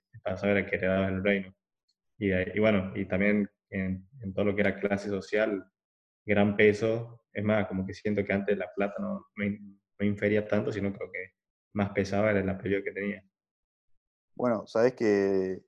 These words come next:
Speaker 2: ahí estaba viendo, em, y me parece que era que en, en Corea, que antes incluso no habían apellidos, como que la gente no tenía apellidos, fue algo que empezaron a adoptar las,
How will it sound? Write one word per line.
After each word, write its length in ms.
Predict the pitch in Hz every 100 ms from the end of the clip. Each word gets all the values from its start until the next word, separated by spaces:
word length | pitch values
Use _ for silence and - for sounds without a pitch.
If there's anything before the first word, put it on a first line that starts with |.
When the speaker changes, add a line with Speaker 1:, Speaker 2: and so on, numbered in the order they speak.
| -
Speaker 2:
ahí 120 | 110
estaba 340 | 117 113 107
viendo, 640 | 107 123 127 135 170 202 _ _ _ _ _ -
em, 720 | 104 101 98 98 95 95 95 - _
y 80 | 101
me 80 | 104
parece 240 | 120 127
que 60 | 127
era 140 | 131 101
que 100 | 95
en, 140 | 98
en 180 | 104 101
Corea, 560 | - 104 117 143 147 - -
que 160 | - 101
antes 520 | 120 123 98 - - _
incluso 400 | - 104 117 120
no 120 | 107 110
habían 260 | 120 113
apellidos, 640 | 98 95 92 101 95 90 -
como 200 | 98 92
que 420 | 92 92 90 90 92
la 100 | 92
gente 260 | 120 117
no 120 | 113
tenía 220 | 113 117 117
apellidos, 640 | 101 - 127 139 139 - _ _ _ _ _
fue 200 | - 107
algo 180 | 113 110
que 80 | 98
empezaron 420 | 92 101 117 113
a 60 | 98
adoptar 380 | 95 - 107 113
las, 480 | 107 92 90 -